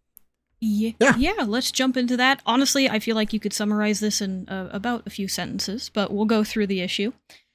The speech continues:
Speaker 1: Uh, so this is Giant Size X-Men Magneto. Uh, this was released in July of twenty twenty, uh, written still by Jonathan Hickman, and the art is by, uh, Roman Perez. Uh, so actually,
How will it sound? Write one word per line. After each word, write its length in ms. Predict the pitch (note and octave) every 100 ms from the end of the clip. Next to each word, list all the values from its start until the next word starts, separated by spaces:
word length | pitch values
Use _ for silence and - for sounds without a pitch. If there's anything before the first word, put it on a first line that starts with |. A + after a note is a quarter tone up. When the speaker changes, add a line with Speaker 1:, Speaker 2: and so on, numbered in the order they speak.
| _ -
Speaker 1:
Uh, 260 | G3 G3
so 240 | F#3+ G#3+ G#3
this 200 | A3+ C4
is 220 | B3 A3 G#3
Giant 380 | F#3+ A3 C#4+ D4
Size 260 | D4 C4+ -
X-Men 420 | A#3+ - B3+ B3
Magneto. 640 | A3 G3 G#3 B3+ C4 C#4 _ -
Uh, 140 | F#3+
this 180 | F#3 -
was 160 | G3 F#3+
released 340 | G3 A3 G#3
in 120 | G#3
July 420 | F#3+ G3+ F#3+ F#3+ A3
of 140 | A3+
twenty 260 | - G#3 G3+
twenty, 400 | - F#3+ G3+ C4
uh, 220 | F#3+ F#3
written 360 | F3+ G3 G3+ G3+
still 300 | - G3+ G#3
by 180 | G3+ F#3+
Jonathan 480 | F#3+ F#3 F#3+ G3
Hickman, 480 | F#3+ D#4 - D4 D4 D4 - -
and 180 | - G#3+
the 140 | A3 -
art 240 | D4 E4+ -
is 160 | B3 A3+
by, 320 | A3+ A#3 A#3+
uh, 340 | - G#3+ G3+
Roman 500 | F#3+ G3+ G#3+ A#3+ C4
Perez. 800 | C4+ - G3+ F3+ F3 - - - - _ _ _ -
Uh, 200 | F3+ F#3
so 260 | - G#3+ -
actually, 560 | C#4+ - C#4+ B3+ C4+